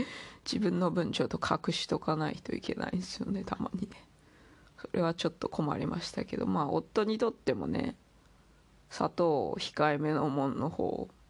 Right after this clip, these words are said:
健康的なんで別にいいと思いますけど、ただね、その、糖質低いもんで、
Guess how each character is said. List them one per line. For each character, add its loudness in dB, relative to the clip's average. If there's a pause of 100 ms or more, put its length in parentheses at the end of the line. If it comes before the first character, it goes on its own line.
(340)
健 0
康 0
的 0
な 2
ん -4
で -4
別 -2
に 2
い 0
い -2
と -4
思 -4
い -4
ま -8
す -12
け -6
ど、 -6
た 0
だ 0
ね、 -2 (460)
そ -8
の、 0 (180)
糖 0
質 -4
低 -4
い 0
も 0
ん 2
で、 2